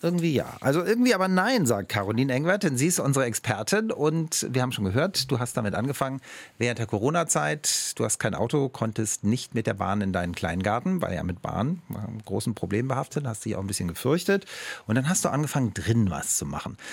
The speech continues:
Ich hab erst an Blumen gedacht, aber nochmal ausdrücklich für Sie da draußen, wir reden nur über Dinge, die wir essen können. Ich weiß, manche essen auch so ein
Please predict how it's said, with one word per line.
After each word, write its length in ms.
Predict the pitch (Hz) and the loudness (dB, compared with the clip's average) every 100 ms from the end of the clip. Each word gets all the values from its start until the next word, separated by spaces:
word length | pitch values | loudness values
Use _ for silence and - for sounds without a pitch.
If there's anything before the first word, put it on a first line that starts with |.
| - | -10
Ich 180 | - 160 | -2 2
hab 140 | 214 214 | 2 2
erst 220 | 170 170 | 0 2
an 140 | 143 | 2
Blumen 260 | 113 175 135 | 4 4 4
gedacht, 320 | 104 117 - | 4 0 0
aber 160 | 110 120 | -2 0
nochmal 240 | 131 131 | 0 0
ausdrücklich 440 | 131 - 143 127 | -2 -2 -2 -2
für 120 | - 110 | -2 0
Sie 80 | |
da 100 | 120 | 0
draußen, 400 | 120 110 117 123 - - | 0 0 0 -2 -4 -8
wir 280 | - 110 104 | -10 -4 0
reden 180 | 117 131 | 0 0
nur 80 | 120 | 0
über 160 | 104 | 0
Dinge, 240 | 104 104 107 | 0 2 2
die 160 | 101 | 2
wir 180 | 98 - | 0 0
essen 280 | 98 98 85 | 0 0 -2
können. 200 | - 69 | -6 -8
Ich 140 | - | -4
weiß, 280 | 95 123 - | 0 0 0
manche 340 | 87 - 117 | -2 -2 -2
essen 180 | - 113 | -4 -4
auch 120 | 98 | -6
so 100 | - | -6
ein 100 | 98 | -8